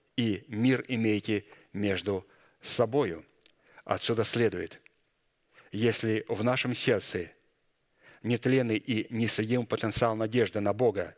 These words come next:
и на Его Слово не будет осолён огнём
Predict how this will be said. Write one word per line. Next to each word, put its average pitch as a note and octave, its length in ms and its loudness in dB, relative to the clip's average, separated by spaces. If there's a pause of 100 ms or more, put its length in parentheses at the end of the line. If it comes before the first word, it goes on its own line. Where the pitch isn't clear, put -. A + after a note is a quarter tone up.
и B2 80 -4
на G#2+ 80 0
Его A2+ 180 2
Слово G#2 380 0 (280)
не A#2 200 2
будет A#2+ 420 0
осолён A2+ 580 0 (1300)
огнём A2 480 2